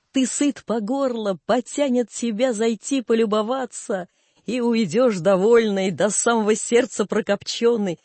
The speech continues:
с кульком бараковского богатства. На что уж профессора? Университет-то вот он. Да и они забывали Гегеля там со Шпегелем,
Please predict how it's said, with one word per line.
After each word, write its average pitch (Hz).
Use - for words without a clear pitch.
с -
кульком 202
бараковского 180
богатства. 175
На 175
что 294
уж -
профессора? 170
Университет-то 202
вот -
он. 139
Да 151
и 226
они 202
забывали 175
Гегеля 160
там 160
со 180
Шпегелем, 156